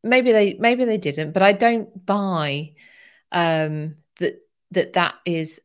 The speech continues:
automatically the case just because they lived before us, like, as if we are the pinnacle of all knowledge and understanding, which we, we're not,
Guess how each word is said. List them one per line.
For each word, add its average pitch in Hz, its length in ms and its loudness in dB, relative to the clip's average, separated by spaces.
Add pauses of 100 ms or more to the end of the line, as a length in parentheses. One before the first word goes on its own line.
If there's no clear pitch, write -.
(140)
automatically 185 720 -4
the 151 80 -10
case 151 340 -4
just - 200 -12
because 175 320 -8
they 156 140 -4
lived 151 260 -4
before 151 340 -4
us, 143 140 -6
like, 160 140 -6
as 175 100 -10
if - 160 -14
we 160 160 0
are 147 180 -2
the 143 100 -14
pinnacle 165 560 -4
of 147 140 -4
all 147 200 0
knowledge 143 520 -4
and 143 100 -4
understanding, 147 720 -4
which 147 220 -6
we, 156 140 -8 (320)
we're 185 180 0
not, 214 580 -2